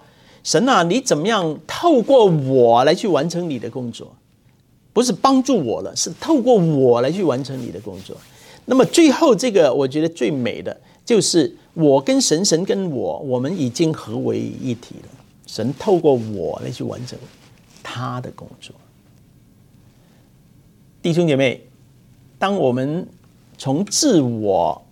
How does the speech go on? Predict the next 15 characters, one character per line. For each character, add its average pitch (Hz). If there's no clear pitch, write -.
来 139
转 117
向 135
神， -
从 151
世 220
俗 139
来 139
转 120
向 160
属 -
灵， -
那 151
我 135
们 120